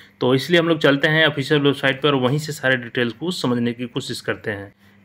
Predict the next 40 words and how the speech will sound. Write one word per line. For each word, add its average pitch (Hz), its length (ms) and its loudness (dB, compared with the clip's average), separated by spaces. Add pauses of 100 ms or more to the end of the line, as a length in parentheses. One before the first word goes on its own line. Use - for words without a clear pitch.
तो 135 60 0
जैसा 160 280 4
कि 175 80 -2
यहाँ 170 160 4
पे 160 120 2
देखेंगे, 151 380 2
आज 151 180 0
चौदह 135 240 4
जून 139 180 2
का 135 80 2
डेट 131 260 0
है 135 60 -2
और 127 100 2
यहाँ 123 260 -2
पे - 380 -8 (500)
instructions 143 580 2
for 160 160 4
filling 156 360 2
online 147 360 2
application 131 440 -2
for 139 180 -2
the 123 100 0 (120)
post 135 220 -2
of 131 160 -2
school 160 440 0
teacher 127 280 -4
under 127 260 0 (440)
education 165 420 4
department, 147 420 0 (100)
government 131 300 2
of 123 240 -4
बिहार 123 300 -2
और 127 280 -4
एडवर्टाइजमेंट 127 600 0
नंबर 131 180 -4
छब्बीस 123 460 -12
स्लैश 151 240 -2
दो 123 120 -8
हज़ार 110 180 -6
तेईस। 107 540 -8